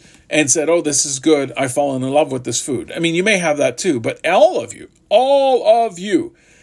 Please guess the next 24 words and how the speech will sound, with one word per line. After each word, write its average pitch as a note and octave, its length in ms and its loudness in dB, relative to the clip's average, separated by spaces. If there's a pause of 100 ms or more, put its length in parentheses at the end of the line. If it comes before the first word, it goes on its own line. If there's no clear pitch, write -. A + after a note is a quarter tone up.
(180)
have A#3+ 340 0
a A#3+ 80 -4
food C3+ 460 2 (220)
that D3+ 140 2
is D3 120 0
connected F#3+ 640 -4
to G3+ 200 -2
a F#3 80 2
memory E3 540 -2
that's B2+ 220 -4
very E3+ 240 2
positive, D#3 760 -4
whether D3+ 260 4
it C3+ 80 -4
be B2+ 120 -6
family A#2+ 440 -4
holidays, F#3+ 600 -2
religious D#3+ 400 -4
holidays, E3+ 580 0 (460)
whatever. C3+ 720 0 (500)
All F#3+ 300 4
of D#3 80 -4
you D3+ 140 -2
have B2+ 380 0